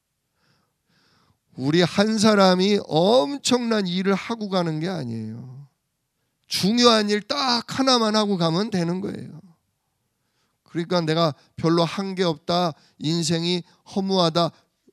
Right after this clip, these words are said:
속지 마시고요. "나는 세계 복음화를 위한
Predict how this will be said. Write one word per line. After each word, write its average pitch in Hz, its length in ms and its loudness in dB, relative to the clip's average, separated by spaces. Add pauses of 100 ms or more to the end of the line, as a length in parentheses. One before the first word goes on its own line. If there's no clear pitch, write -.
(120)
속지 - 320 -8
마시고요. 127 640 -6 (720)
"나는 156 440 -2 (280)
세계 208 520 4
복음화를 185 580 4
위한 180 340 2